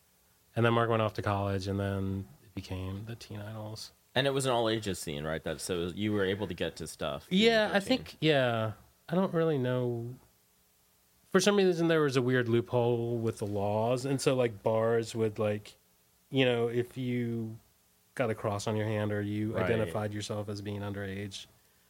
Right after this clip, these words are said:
Speaker 2: They'd let you
Speaker 1: and
Speaker 2: wa-
Speaker 1: weren't trying to get,
Speaker 2: Yeah.
Speaker 1: like, sneak beers, like, they didn't really care.
Speaker 2: They'd let you watch, but just stay away from
Speaker 1: Yeah.
Speaker 2: the bar.
Speaker 1: Yeah.
Speaker 2: Right. <laughs> So, uh, what, where were you going to school before you went to Madison?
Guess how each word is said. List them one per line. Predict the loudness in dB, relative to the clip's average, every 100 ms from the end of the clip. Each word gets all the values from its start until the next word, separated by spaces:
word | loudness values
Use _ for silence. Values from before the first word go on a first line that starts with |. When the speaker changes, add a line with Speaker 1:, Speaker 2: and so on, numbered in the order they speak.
| _
Speaker 2:
They'd | -6 -2
let | -2 2
you | 2
Speaker 1:
and | 4
Speaker 2:
wa- |
Speaker 1:
weren't | 4 2
trying | 4 4 4 2
to | 2
get, | 2 2
Speaker 2:
Yeah. | 2
Speaker 1:
like, | 0 0
sneak | -2 -2
beers, | -2 0 0 -2
like, | -4 -4
they | -4
didn't | -4 -4
really | -4
care. | -8 -8 -4 0
Speaker 2:
They'd | 0
let | 0
you | 0
watch, | 0 0 2 0 -4 -8
but | -8 -8 -8
just | -8
stay | -4 -4
away | -4
from | 0 4
Speaker 1:
Yeah. | 4
Speaker 2:
the | 4
bar. | -2 -6 -10 _ _
Speaker 1:
Yeah. | -2 0
Speaker 2:
Right. | -2 -6 -20 _ _
<laughs> | -8 -8 -20 _
So, | -8 2 4 4 4 2 -2 0
uh, | 2 4 2 2 0 -2 -6 -20 -18
what, | -16 -12 -10 0 2 0 0
where | 0 2
were | 2
you |
going | 2 0
to |
school | 0 0
before | 0 -2 -2
you | 0
went | -2
to | -2
Madison? | -4 -4 -8 -12